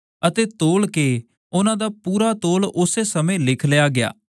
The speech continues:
ਗੁਲਾਮੀ ਤੋਂ ਮੁੜੇ ਹੋਏ ਲੋਕਾਂ ਨੇ ਇਸਰਾਏਲ ਦੇ ਪਰਮੇਸ਼ਰ ਦੇ ਲਈ ਹੋਮ ਬਲੀਆਂ ਚੜਾਈਆਂ। ਸਾਰੇ ਇਸਰਾਏਲ ਦੇ ਲਈ ਬਾਰਾਂ ਵਹਿੜੇ, ਛਿਆਨਵੇਂ ਭੇਡੂ, ਸਤੱਤਰ ਲੇਲੇ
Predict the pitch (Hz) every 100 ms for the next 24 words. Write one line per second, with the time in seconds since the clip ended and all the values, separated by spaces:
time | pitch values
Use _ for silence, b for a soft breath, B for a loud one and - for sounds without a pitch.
0 | _ _ _ _ 139 123 135 147 180 214
1 | 214 214 160 175 180 185 202 139 131 -
2 | 180 190 104 - 151 139 131 156 190 208
3 | 208 147 131 131 131 196 190 185 175 190
4 | 131 147 175 160 165 196 190 165 135 120
5 | 107 - _ _ _ _ - - 160 196
6 | 226 175 - 147 143 180 190 170 135 123
7 | 117 - _ _ 123 117 120 160 185 135
8 | 139 120 107 - _ _ - 147 135 143
9 | 175 214 208 160 123 123 113 110 _ _
10 | - 143 156 156 214 190 147 127 120 110